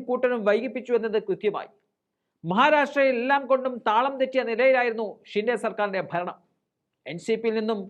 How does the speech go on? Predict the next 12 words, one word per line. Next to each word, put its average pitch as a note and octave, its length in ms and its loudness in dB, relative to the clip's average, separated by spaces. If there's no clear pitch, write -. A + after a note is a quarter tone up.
ശിവസേനയിൽ A#3 560 0
നിന്നും A3+ 180 -2
ചാക്കിട്ട് A3 460 2
പിടിച്ച് A3+ 260 0
താമര A#3+ 380 4
വിരിയിച്ചതിന് C4+ 480 0
പിന്നാലെ A#3+ 360 0
തുടങ്ങിയ A3+ 280 0
കഷ്ടകാലമാണ് A3 720 2
ബി G#3 140 -4
ജെ G3 140 2
പിക്ക്. - 180 -20